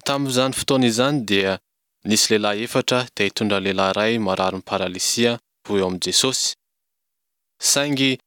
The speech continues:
noho ny habetsahan'ny vahoaka dia tsy afaka niditra izy ireo. Ka dia nanesorany ny tafotrano ka nampidininy teo amin'ny lavaka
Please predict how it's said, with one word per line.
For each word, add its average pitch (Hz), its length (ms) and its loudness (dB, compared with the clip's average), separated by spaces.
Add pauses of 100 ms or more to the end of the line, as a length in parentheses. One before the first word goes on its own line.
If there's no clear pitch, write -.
(220)
noho 123 140 4
ny 123 140 4
habetsahan'ny 113 480 0
vahoaka 110 400 2
dia 98 280 0
tsy - 200 0
afaka 120 400 -4 (220)
niditra 107 760 -4
izy 92 240 -4
ireo. 104 260 0 (800)
Ka 131 160 0
dia 127 240 2
nanesorany 127 600 2
ny 104 100 -6
tafotrano 123 520 0 (600)
ka 127 160 -2
nampidininy 117 640 0
teo 104 120 4
amin'ny 98 200 0
lavaka 117 460 0